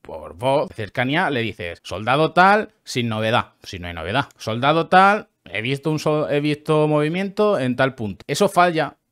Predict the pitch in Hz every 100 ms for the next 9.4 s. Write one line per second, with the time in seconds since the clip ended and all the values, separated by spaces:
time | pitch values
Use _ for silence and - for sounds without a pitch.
0 | _ 127 117 117 151 123 123 131 85 104
1 | 95 95 113 127 98 98 98 95 - 101
2 | 95 92 92 - 131 139 127 101 95 107
3 | 101 98 - 117 113 113 113 120 135 143
4 | - - _ 131 123 151 165 156 - 156
5 | - _ _ _ _ 123 - 117 107 104
6 | 92 80 - 107 95 90 104 113 123 87
7 | - 95 98 117 120 117 127 135 127 110
8 | 104 80 - - 87 101 90 92 - 90
9 | 90 95 98